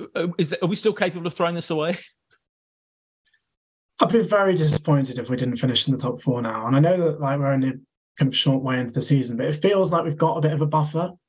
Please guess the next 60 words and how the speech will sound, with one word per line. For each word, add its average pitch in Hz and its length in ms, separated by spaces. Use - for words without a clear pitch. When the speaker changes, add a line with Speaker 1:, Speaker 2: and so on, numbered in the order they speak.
Speaker 2:
It - 40
kind 160 120
of 151 80
feels 180 240
Speaker 1:
Mm. - 20
Speaker 2:
like 156 140
you 151 80
could 151 120
have 160 220
a 151 60
run 139 200
of 127 140
games 123 320
that 120 160
we 127 100
had 117 280
last - 280
year 123 160
when 113 80
we 117 80
lost 120 260
at 113 60
home 113 160
to - 80
Brighton 117 440
and 113 220
lost 123 280
to 143 60
Palace 120 380
or 120 40
whatever. 113 420
Um, 120 420
and 156 80
it 156 80
also 175 220
just 160 180
feels 156 220
like 156 100
we're 151 140
a 143 40
lot 147 280
better 143 480
than - 160
the 127 60
bad 127 280
teams 131 300
now, 143 260
if 151 100
that 139 100
makes 139 180
sense. 147 420
Speaker 1:
Yeah. 117 140
Speaker 2:
Like, 139 120
we 151 60
never 160 220
used 160 240
to 147 80
really 139 140
hammer 131 340
anyone. 117 500